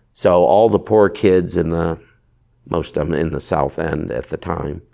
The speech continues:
they got, you know, free passes, especially the swimming passes for the indoor and outdoor pool. And ironically, before we had that, at one time, the Y M C A kinda ran <laughs> things in Wadsworth. So here's another one where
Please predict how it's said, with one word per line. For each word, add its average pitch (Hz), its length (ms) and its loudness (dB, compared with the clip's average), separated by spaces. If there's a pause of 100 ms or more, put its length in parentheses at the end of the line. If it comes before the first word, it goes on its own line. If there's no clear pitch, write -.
(320)
they 156 160 2
got, 113 260 4 (360)
you 113 100 4
know, 87 140 2
free 117 240 2
passes, 98 640 0
especially 92 500 0
the 80 140 -2
swimming 73 400 -2
passes - 480 -8
for - 120 -8
the 80 180 -4
indoor 78 280 -2
and 76 100 -4
outdoor 69 380 -4
pool. - 340 -10 (880)
And 92 220 0
ironically, 101 760 2 (760)
before 110 400 2
we 101 160 2
had 98 260 0
that, 113 240 2
at 92 100 2
one - 220 0
time, 92 280 -2
the 82 80 0
Y 92 200 2
M 95 180 2
C 98 280 0
A 110 200 4
kinda 85 300 -4
ran 78 480 -2
<laughs> - 160 -6 (340)
things 104 380 -2
in 90 180 0
Wadsworth. 76 540 -2 (480)
So 98 220 4
here's 107 320 4
another 95 340 4
one 87 260 2
where 82 320 -2